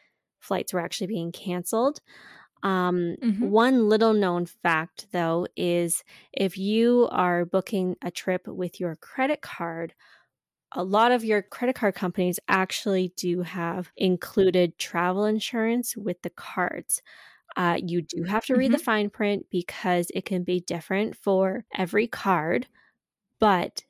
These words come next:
Speaker 1: that is a nice backup. Um, you know, if your flight has been delayed and, or canceled and you have to make, like,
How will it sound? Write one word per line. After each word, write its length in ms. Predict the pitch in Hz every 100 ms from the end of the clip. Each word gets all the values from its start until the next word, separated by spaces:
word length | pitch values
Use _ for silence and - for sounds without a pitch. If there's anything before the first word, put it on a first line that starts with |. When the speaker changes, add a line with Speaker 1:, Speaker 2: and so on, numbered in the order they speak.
| -
Speaker 1:
that 200 | 185 -
is 240 | 196 196 214
a 120 | 226
nice 300 | 202 185 180
backup. 720 | - 165 165 - 226 285 _ _ _ _ _ -
Um, 480 | 175 170 170 165 160 190
you 120 | 175
know, 120 | 170
if 160 | 165 180
your 100 | 170
flight 340 | - 202 196
has 240 | 190 196 -
been 440 | 185 175 170 170 _ _ _ _ -
delayed 680 | 180 175 202 226 233 240
and, 420 | - 180 175 170
or 160 | 170 170
canceled 600 | - - 220 220 233 220
and 160 | 190 175
you 100 | 175
have 260 | 175 170
to 120 | - 175
make, 340 | 175 170 -
like, 260 | 185 175